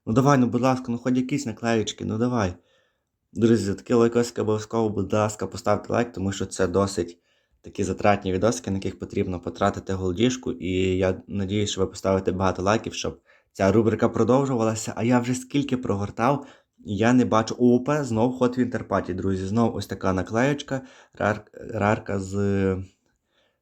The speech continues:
пасу цього, що був недавно. Так, вже дві наклеєчки у нас є. Так, гортаємо далі, ну, будь ласка, ну, давай ще наклеєчки.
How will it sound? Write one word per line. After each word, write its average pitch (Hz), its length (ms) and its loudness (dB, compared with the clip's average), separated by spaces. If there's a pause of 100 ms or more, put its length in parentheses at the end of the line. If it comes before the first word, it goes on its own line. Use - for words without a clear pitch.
пасу 107 400 2
цього, 104 320 0
що 101 180 -8
був 104 180 -4
недавно. 104 500 0
Так, 98 360 -4 (280)
вже 123 180 6
дві 120 180 2
наклеєчки 107 600 0
у 98 80 -2
нас 104 340 -4
є. 92 460 -2 (580)
Так, 95 300 2
гортаємо 107 440 -2
далі, 104 260 2
ну, 120 100 2
будь 110 140 0
ласка, 110 320 -2
ну, 101 80 -4
давай 107 300 -2
ще 110 200 -2
наклеєчки. 95 640 -4